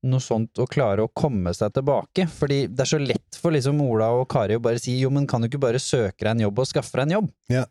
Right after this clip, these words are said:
Speaker 2: ja, det er ikke, det er ikke bare å søke seg jobb og skaffe jobb. Det er, det er jo vanskelig å få, eh, jobber nå. Eh, spe-, altså, jeg vet ikke hvordan den, det kommer til å være med, bli med den situasjonen som er nå, men, eh, man ser jo at det å, å få, eh,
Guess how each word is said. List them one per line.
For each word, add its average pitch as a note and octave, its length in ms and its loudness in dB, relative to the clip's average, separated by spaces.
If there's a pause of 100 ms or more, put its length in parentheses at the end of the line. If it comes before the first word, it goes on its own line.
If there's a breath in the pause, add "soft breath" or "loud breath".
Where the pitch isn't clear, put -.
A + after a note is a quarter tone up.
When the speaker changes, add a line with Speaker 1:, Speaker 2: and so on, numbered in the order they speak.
(160)
Speaker 2:
ja, B2+ 80 0
det A#2+ 60 0
er G#2 100 -2
ikke, B2 220 0 (240)
det A2+ 100 2
er G2+ 120 0
ikke C#3+ 100 -2
bare G#2+ 180 0
å F#2+ 80 -2
søke G2 220 -2
seg F#2+ 160 0
jobb F#2 160 0
og F#2 100 0
skaffe G2 280 -2
jobb. F2+ 120 -2
Det G#2 140 0
er, G#2 140 0
det G2+ 120 -2
er F#2+ 140 0
jo A2+ 100 0
vanskelig F2 400 -6
å F#2 60 -6
få, E2+ 160 -2 (180)
eh, F#2 320 0
jobber D#2+ 280 0
nå. G2+ 100 0 (160)
Eh, F#2+ 880 0 (800 soft breath)
spe-, A2 240 0 (180)
altså, G2+ 220 0
jeg G#2 60 0
vet E2 200 -2
ikke F#2+ 160 -4
hvordan G2 220 0
den, F#2 240 -2
det G#2 100 -2
kommer F#2 260 -2
til G2+ 120 -2
å G2+ 80 0
være E2+ 160 0
med, E2+ 160 -4
bli F2+ 160 -2
med F#2 160 0
den - 20 -4
situasjonen F2+ 560 -4
som D#2+ 240 -2
er E2 280 -2
nå, A2 260 -2
men, G#2+ 260 0
eh, G#2 220 0 (1040)
man G2+ 140 -4
ser D#2+ 240 -2
jo F2+ 100 0
at G2 80 -4
det E2+ 160 0
å, E2+ 400 0
å - 60 -2
få, E2 180 -2 (220)
eh, E2 160 -4